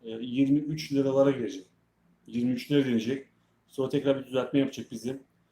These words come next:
Sonra bir vuracak yirmi beş küsür. Kağıtta çanak formasyon var. Çalışa çalışa çanağa çalışıyor. Yani işliyor kağıt. Onu söyleyeyim size.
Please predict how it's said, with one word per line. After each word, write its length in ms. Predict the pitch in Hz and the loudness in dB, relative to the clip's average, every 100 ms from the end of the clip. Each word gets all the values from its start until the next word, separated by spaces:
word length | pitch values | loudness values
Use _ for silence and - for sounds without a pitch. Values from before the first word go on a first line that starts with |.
| _ - | _ -10
Sonra 280 | 135 123 | -6 -2
bir 120 | 156 151 | 0 2
vuracak 520 | 143 135 165 160 _ _ - | 2 2 0 -2 _ _ -6
yirmi 260 | 135 135 131 | -2 0 2
beş 220 | 139 - | 2 0
küsür. 360 | - - - _ _ _ _ _ _ _ _ _ _ _ - | -8 -10 -10 _ _ _ _ _ _ _ _ _ _ _ 2
Kağıtta 540 | 139 151 151 151 120 | 4 4 2 -4 -6
çanak 360 | - 131 139 135 | -6 -4 -4 -4
formasyon 600 | 123 127 135 - 165 131 | -8 -6 -8 -4 -2 0
var. 120 | 98 - _ _ _ - | -2 -10 _ _ _ -6
Çalışa 440 | 143 143 151 180 | 2 2 2 -2
çalışa 400 | - 147 139 139 | 0 0 2 -2
çanağa 380 | 131 131 123 117 | -4 -4 -4 -6
çalışıyor. 460 | - 104 - - - _ | -6 -10 -10 -18 -20 _
Yani 300 | 117 110 110 | -8 -8 -8
işliyor 420 | 117 - 113 104 - | -12 -12 -8 -10 -8
kağıt. 240 | 101 95 | -12 -12
Onu 180 | - 123 | -8 -8
söyleyeyim 260 | 123 120 113 | -6 -6 -6
size. 220 | 107 - | -8 -14